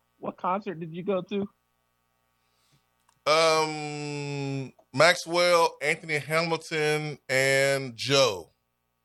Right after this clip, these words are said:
Speaker 2: Man, I had some, uh, I had some nice, boy, I had some nice seats. I had a nice setup, man. I was,
Speaker 1: So
Speaker 2: I
Speaker 1: you had a nice time?
Speaker 2: I was living like a king.
Speaker 1: It, it, you had a nice time?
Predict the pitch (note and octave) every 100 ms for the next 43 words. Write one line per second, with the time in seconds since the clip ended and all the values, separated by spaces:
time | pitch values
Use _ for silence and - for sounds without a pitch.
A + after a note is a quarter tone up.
0 | _ - A2+ C#3+ B2 G2 G#2 G#2 A#2+ C3+
1 | F2+ F2 F2 G#2 G#2 - - _ G2+ A#2
2 | F2+ F2 F#2+ - A#2+ A2+ G2 G2 - G#2+
3 | - B2+ C3+ - A2 A2 A2 _ _ _
4 | _ G2 G#2 G2 F#2+ G2 A2+ A#2 A#2+ -
5 | C3 D3 E3 G2+ G2 A#2 A#2 A2+ - C#3+
6 | E3 D#3+ G#2+ _ _ _ _ _ _ _
7 | _ A2+ F#2 A2+ - - A2 A2 A2 A#2+
8 | C3 D#3+ F3+